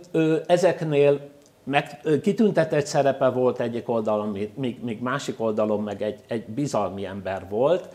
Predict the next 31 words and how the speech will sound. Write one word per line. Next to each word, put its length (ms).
és 220
úgy 200
gondolom, 580
hogy 260
itt, 260
ö, 320
például 720
ő 220
az, 220
aki 220
levélben 540
értesíti 640
Andrásit, 680
hogy 160
az 140
uralkodónak 920
az 180
a 100
kérése, 840
hogy 160
a 60
magyar 460
kormány 680
ne 140
nyújtson 640
be 80
a 200
törvényhozás 920
elé 520
olyan 280
javaslatot, 1040